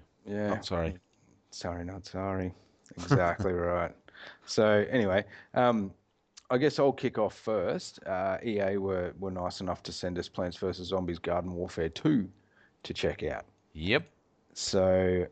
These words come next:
Speaker 1: I straight away handed that off to my youngest son, who's a,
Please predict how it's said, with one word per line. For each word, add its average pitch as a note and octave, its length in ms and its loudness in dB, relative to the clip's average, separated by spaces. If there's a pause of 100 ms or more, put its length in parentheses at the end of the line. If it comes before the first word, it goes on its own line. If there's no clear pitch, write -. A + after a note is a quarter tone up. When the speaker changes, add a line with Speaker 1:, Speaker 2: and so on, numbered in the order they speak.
Speaker 1:
I F#2+ 240 2
straight G2+ 400 4
away F#2+ 420 4 (640)
handed G2 320 -2
that G2 160 4
off F#2+ 220 2
to G2+ 100 -6
my F#2 160 0
youngest F#2 400 -2
son, C#3+ 280 2
who's F#2 240 -2
a, E2+ 280 -2